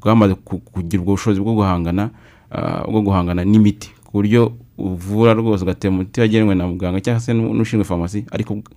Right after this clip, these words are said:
umuti ntutanga i-, igisubizo ushaka, kandi agasimba ari ka kandi ubizi neza. Byumvikane ko mu bukoko dufite mu Rwanda hari ubwamaze kudevelopa, i-, ibyo bintu byo guhangana n'imiti,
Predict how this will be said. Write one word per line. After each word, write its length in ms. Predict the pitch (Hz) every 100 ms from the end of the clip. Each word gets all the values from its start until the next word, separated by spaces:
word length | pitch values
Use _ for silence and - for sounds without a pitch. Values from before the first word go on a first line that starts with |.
| - _ _ -
umuti 280 | 101 98 127
ntutanga 420 | 127 120 98 95
i-, 60 | - _ - - - - _
igisubizo 580 | - 104 - 147 110 110 - _ -
ushaka, 320 | - 113 120
kandi 280 | 131 117 104
agasimba 400 | 104 107 123 117
ari 80 | 113
ka 80 | 101
kandi 200 | 107 101
ubizi 200 | 95 92
neza. 260 | 90 80 - - - - -
Byumvikane 420 | 113 117 135 110
ko 100 | 110
mu 80 | 120 95
bukoko 260 | 123 113 110
dufite 240 | 87 117
mu 80 | 98
Rwanda 320 | 85 85 90
hari 120 | 92
ubwamaze 280 | 90 98 95
kudevelopa, 560 | 87 82 78 73 98 113 - - _
i-, 840 | - 82 82 - - 82 87 - 85
ibyo 160 | 87
bintu 160 | 95 90
byo 120 | 107
guhangana 460 | - 95 90 85 87 92 -
n'imiti, 420 | 95 104 92 -